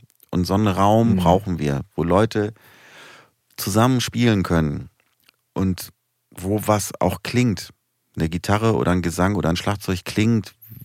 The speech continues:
Speaker 1: wie in einem Studio, wie zumindest mal unser,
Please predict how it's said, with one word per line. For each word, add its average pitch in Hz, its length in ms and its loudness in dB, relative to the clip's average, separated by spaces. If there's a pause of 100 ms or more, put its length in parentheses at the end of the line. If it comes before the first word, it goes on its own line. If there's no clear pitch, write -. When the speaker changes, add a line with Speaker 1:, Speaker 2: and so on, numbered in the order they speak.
(460)
Speaker 1:
wie 101 200 -4
in 67 100 0
einem 85 100 0
Studio, 64 640 -6 (520)
wie 104 280 0 (1800)
zumindest 110 480 2
mal 92 180 4 (440)
unser, 117 500 4